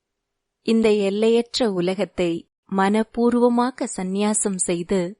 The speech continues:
பற்றுதலை நீக்க வேண்டும். இதில் மனதை செலுத்தக்கூடாது. இரண்டு, பாபாவின்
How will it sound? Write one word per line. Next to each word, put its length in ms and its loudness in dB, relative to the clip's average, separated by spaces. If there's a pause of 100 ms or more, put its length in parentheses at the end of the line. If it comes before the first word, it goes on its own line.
(540)
பற்றுதலை 680 0
நீக்க 380 -4
வேண்டும். 440 -2 (1120)
இதில் 440 0
மனதை 500 2
செலுத்தக்கூடாது. 1080 0 (1300)
இரண்டு, 480 0 (920)
பாபாவின் 760 -2